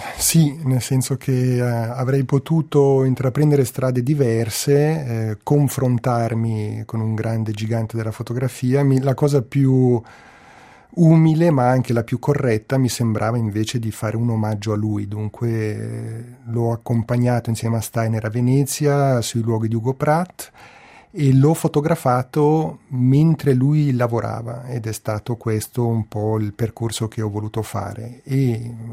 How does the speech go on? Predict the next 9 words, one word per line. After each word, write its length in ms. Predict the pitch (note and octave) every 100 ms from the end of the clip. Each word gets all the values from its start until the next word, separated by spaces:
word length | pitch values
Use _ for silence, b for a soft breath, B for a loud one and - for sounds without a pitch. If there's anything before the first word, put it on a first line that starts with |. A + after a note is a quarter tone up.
| A#2
a 100 | -
fianco 380 | A#2 C3+ C3+ C3
di 80 | A#2+
queste 260 | B2 -
immagini, 580 | C#3 D3 C3+ C3 C#3+ D#3+ E3 B B B
alcune 560 | C#3 C3 - E3+ D#3
immagini 760 | C#3 D3+ C#3+ C3 B2+ B2 C3 B2+
di 80 | B2
Venezia. 640 | A2 F#2 E2 - - A#2